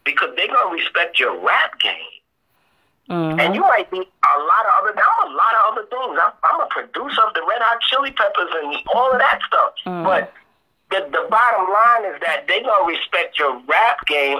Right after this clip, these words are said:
Speaker 1: and then that can open up the conversation for other things. But one thing that they don't wanna know is that you only rapped in, in nineteen eighty-one. That,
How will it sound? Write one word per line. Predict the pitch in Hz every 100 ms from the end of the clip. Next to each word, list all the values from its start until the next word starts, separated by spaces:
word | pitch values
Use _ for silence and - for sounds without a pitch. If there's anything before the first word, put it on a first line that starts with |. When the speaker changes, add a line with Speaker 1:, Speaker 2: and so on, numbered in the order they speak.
| 143
Speaker 1:
and | 139
then | 165 185
that | 190
can | 190 160 -
open | 170 165 151
up | 143 -
the |
conversation | - 196 165 135 123 - - 208 247 - 165 -
for | 113 127
other | 120 110 123
things. | 107 82 _ - _ _ - - -
But | 151 175
one | 320 392
thing | 247 214
that | 180 156
they | 143 -
don't | 165 240 -
wanna | 131 107 98 95
know | 92 90 - _ _ -
is | 156 151
that | 139 139
you | 156 -
only | 196 214 175 143
rapped | 120 196 160 -
in, | 139 - 147 147 135
in | 131
nineteen | 143 143 143 147 139
eighty-one. | 139 - - 135 - - _ _ _
That, | -